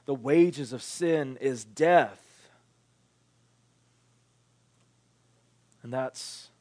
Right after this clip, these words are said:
the next effect of sin, is death.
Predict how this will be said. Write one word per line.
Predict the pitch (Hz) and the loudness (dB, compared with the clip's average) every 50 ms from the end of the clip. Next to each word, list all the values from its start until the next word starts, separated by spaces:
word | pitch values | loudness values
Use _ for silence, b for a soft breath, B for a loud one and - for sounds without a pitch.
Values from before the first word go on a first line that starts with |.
| _ _ - | _ _ -18
the | 117 | -14
next | 110 117 123 117 - _ - - - - - - _ _ _ _ _ _ _ _ | -10 -10 -10 -10 -10 _ -20 -20 -20 -20 -20 -20 _ _ _ _ _ _ _ _
effect | 117 - - 135 120 107 101 - _ _ - _ _ _ _ _ _ _ _ _ _ _ | -20 -20 -14 -12 -12 -12 -12 -18 _ _ -20 _ _ _ _ _ _ _ _ _ _ _
of | - | -20
sin, | - - - 131 123 113 101 92 90 87 87 _ _ _ _ _ _ _ _ _ - | -20 -18 -16 -14 -14 -14 -16 -16 -20 -20 _ _ _ _ _ _ _ _ _ _ -20
is | 95 - | -20 -16
death. | - 117 110 101 90 90 - | -14 -14 -12 -14 -16 -18 -20